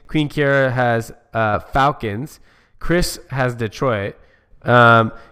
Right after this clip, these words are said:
Kit said New Orleans should win, though. I never am comfortable picking them to actually win. Breeze can do well, but still.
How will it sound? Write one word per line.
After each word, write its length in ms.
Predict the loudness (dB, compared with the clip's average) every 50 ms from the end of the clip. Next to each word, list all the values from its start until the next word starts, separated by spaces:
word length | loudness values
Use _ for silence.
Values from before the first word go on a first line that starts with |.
| -8 -4
Kit 200 | -2 -2 0 0
said 160 | 0 0 0
New 100 | 0 0
Orleans 240 | 2 2 0 0 2
should 220 | 2 2 4 4
win, 240 | 2 0 0 -2 -2
though. 240 | -2 -2 -2 -2 -4
I 160 | -4 -4 -4
never 280 | -4 -4 -4 -4 -4
am 140 | -4 -4 -4
comfortable 360 | -4 -4 -4 -4 -4 -6 -10
picking 320 | -8 -10 -10 -10 -10 -12 -12
them 120 | -10 -10
to 60 | -10 -10
actually 300 | -12 -12 -12 -14 -14 -12
win. 180 | -12 -14 -14
Breeze 240 | -12 -12 -12 -12 -12
can 180 | -12 -14 -14 -14
do 140 | -12 -12 -12
well, 200 | -12 -12 -14 -14
but 180 | -16 -18 -16
still. 260 | -14 -14 -14 -14 -14